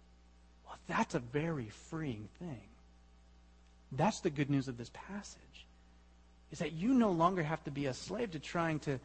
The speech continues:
to identify yourself with somebody else, to trying to prove yourself to other people.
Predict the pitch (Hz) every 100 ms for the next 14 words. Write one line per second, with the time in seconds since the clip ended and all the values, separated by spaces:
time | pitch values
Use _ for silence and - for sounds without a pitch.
0 | - - - - 143 135 190 240 - 156
1 | 139 139 - 151 - 143 - 165 156 139
2 | 123 120 185 220 - - - 190 180 165
3 | 135 - - 240 247 165 127 - 127 -
4 | - 139 127 - 240 262 98